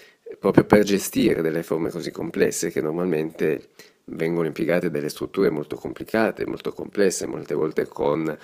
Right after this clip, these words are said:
travi reticolari metalliche, o anche attraverso l'uso del cemento armato, proprio per cre-, poter creare delle forme fluide,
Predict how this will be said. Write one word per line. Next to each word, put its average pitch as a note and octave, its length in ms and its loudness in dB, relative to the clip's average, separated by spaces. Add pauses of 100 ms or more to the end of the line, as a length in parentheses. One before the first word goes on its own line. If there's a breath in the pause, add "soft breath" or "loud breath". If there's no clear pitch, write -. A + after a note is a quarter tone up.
(220 loud breath)
travi D#2+ 400 0
reticolari D#2 1300 0
metalliche, E2+ 760 4 (600 loud breath)
o G#2 260 10
anche E2+ 360 0
attraverso E2+ 460 0
l'uso E2+ 760 0
del G2 160 2
cemento E2+ 400 0
armato, A2 540 2
proprio - 320 -6
per D#2+ 240 -4
cre-, - 200 -8
poter - 320 -2
creare D2+ 400 0
delle D2 200 -4
forme - 540 -6 (480 loud breath)
fluide, E2 540 2